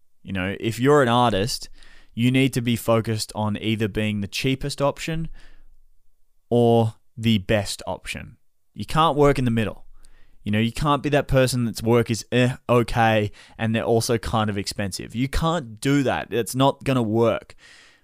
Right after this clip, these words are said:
But if you're someone whose work is so fantastic that people are gonna pay whatever they need to pay to have you do their work,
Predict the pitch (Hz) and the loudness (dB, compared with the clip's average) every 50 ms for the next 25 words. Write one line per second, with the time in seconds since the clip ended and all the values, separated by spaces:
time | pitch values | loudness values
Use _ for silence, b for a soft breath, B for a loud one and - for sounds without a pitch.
0 | B _ _ - 135 135 - - 143 147 143 143 - 156 151 147 139 139 127 139 | B _ _ 0 2 2 2 4 4 4 4 4 2 0 0 2 2 2 4 4
1 | 131 110 110 117 123 123 127 127 - 123 113 - - - - 123 120 127 135 135 | 2 2 2 4 4 4 4 4 2 -2 -2 -2 -2 0 2 4 4 4 4 2
2 | - - 127 123 123 120 - - 127 117 120 - - 120 104 - 113 98 - - | 2 0 -2 0 -2 -2 -2 -2 0 0 0 -2 -4 -6 -4 -4 -6 -4 -2 -2
3 | 123 110 - 107 120 113 113 117 113 107 - - 120 113 110 107 104 98 b b | -2 -2 -2 -2 -2 -2 0 0 -2 -2 -2 0 0 2 2 0 -2 -4 b b
4 | b b b b b b _ _ _ _ _ _ _ _ _ _ - 107 104 107 | b b b b b b _ _ _ _ _ _ _ _ _ _ -8 -6 -2 2
5 | 117 127 143 143 143 139 127 139 131 127 131 123 123 120 113 117 - 117 127 123 | 4 6 6 8 6 6 4 2 2 0 0 0 0 -2 -2 -4 -4 -2 -2 0
6 | 117 110 104 98 135 147 156 123 107 98 98 101 104 - 131 135 117 117 107 104 | 0 0 -2 -2 -2 -2 -2 -2 -4 -4 -4 -4 -2 0 0 2 2 0 0 0
7 | 104 127 143 127 101 87 - - - | 2 2 2 2 2 0 -4 -8 -16